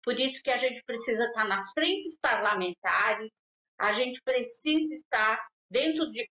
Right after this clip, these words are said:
fórum, a gente precisa estar dentro de conselhos e não aceitar o não. O não não existe. A gente é resistência,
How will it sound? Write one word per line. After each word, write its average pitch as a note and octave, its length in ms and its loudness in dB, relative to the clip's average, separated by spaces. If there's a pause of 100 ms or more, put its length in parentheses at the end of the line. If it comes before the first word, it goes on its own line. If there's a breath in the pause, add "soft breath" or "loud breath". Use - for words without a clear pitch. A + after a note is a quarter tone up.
fórum, G#3+ 420 2 (440)
a G3+ 100 2
gente C4 300 0
precisa D#4 540 0
estar B3 500 2
dentro B3 340 -2
de G3 160 -4
conselhos B3+ 760 0 (480)
e B3+ 240 0
não E4 280 2
aceitar D#4 600 2
o F#4+ 140 4
não. C4 280 0 (600)
O A#3 120 0
não C#4 580 2 (100)
não C4+ 380 2
existe. C4+ 600 -2 (380)
A G#3+ 120 2
gente A3 520 -2 (140)
é C#4 260 2
resistência, C#4 960 -2